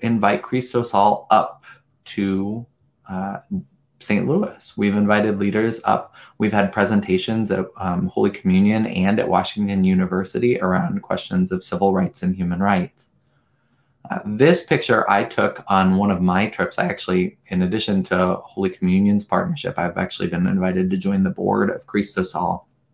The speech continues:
And you can see in this picture, I got to accompany a couple years ago a group of families who are family members of folks who were killed in the largest massacre that has happened in modern history in this hemisphere.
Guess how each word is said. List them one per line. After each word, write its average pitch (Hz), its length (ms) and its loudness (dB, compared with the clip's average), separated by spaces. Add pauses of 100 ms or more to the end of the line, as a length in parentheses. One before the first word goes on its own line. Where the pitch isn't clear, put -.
(1500)
And 107 180 2
you 113 140 4
can 131 180 2
see 117 380 2
in 101 160 4
this 104 140 2
picture, 92 580 0
I 95 100 0
got - 160 0
to 90 160 0
accompany 90 800 0 (100)
a 92 60 -14
couple 92 300 0
years 92 280 2
ago 87 480 -2 (360)
a 95 120 2
group 101 380 0
of 90 280 0
families 95 880 0
who - 160 -2
are 90 140 2
family 107 400 0
members 90 520 2
of - 160 -8
folks - 440 0
who 101 160 0
were 90 160 0
killed 117 600 -2 (320)
in 98 140 0
the 92 100 4
largest 104 960 2
massacre 107 720 0
that 98 160 -2
has 92 160 -2
happened 107 540 -2
in 98 180 2
modern 92 380 2
history 107 560 -4
in 92 160 0
this 95 180 -2
hemisphere. 127 720 -2